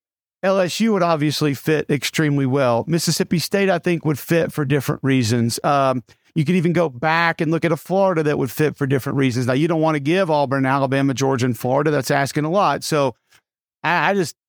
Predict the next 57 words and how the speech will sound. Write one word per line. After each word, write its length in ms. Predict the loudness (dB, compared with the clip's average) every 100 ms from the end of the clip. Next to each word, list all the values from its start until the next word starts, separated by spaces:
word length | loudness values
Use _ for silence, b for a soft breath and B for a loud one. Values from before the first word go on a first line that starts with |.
| _
to 60 | 0
me, 140 | 2
that 140 | 2 0
feels 140 | 0
like 100 | 0
a 60 | 0
weird 320 | 2 2 0
fit 260 | 0 0 0
is 100 | 0
all 100 | 2
I'm 80 | 0
saying. 360 | 0 -2 -2 -6 _
Some 260 | -4 0 0
of 80 | 0
them 180 | 0
will 160 | 0 0
be, 160 | 0 0
though, 240 | 0 0
and 120 | -2 0
people 200 | 0 0
are 20 |
gonna 140 | 0
be 100 | 2
mad 240 | 2 2 2
about 220 | 0 0
certain 320 | -2 0 2
ones. 340 | 2 0 -2 -8 _ _ _
L 160 | 0 2
S 160 | 0 0
U 100 | 0
is 80 | 2
the 60 |
one 120 | 0
that's 100 | 0
gonna 160 | 0 0
be 40 |
hardest 300 | 2 2 0
to 80 | -2
figure 320 | 0 2 2
out 240 | 2 -2 -6 _ _ _ _ _ _ _ -10
because 680 | -2 0 2 0 0 -4 -12 _ _ _ _ _ _ _ _ _ -4
Ole 160 | 0 2
Miss, 320 | 2 0 -2 -2
A 180 | 0 2
and 80 |
M, 140 | 2 2
and 100 | 2
Alabama 560 | 0 0 0 0 0
apparently 500 | 0 0 0 2 2
are 100 | 2
where 220 | 2 0 2
that 200 | 0 0
goes 280 | 0 0
now. 420 | 0 0 0 -2 -6 _ _ _ _ _ _
So, 580 | -4 0 2 2 0 -2 -2
I 40 |
mean, 280 | 0 0